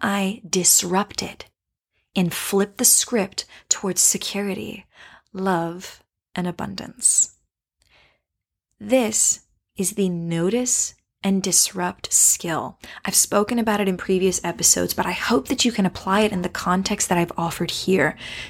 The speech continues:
You have heard me just now go through the notice and disrupt skill, but I'm even thinking, can you take it a step further than just noticing and disrupting?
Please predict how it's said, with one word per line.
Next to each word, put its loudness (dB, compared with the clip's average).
You 4
have -4
heard 0
me -4
just 2
now 0
go 0
through 2
the -4
notice 2
and -4
disrupt -2
skill, 0
but 2
I'm 2
even 0
thinking, -2
can 4
you 2
take -2
it -4
a -4
step 2
further -2
than -2
just 0
noticing 2
and 2
disrupting? 0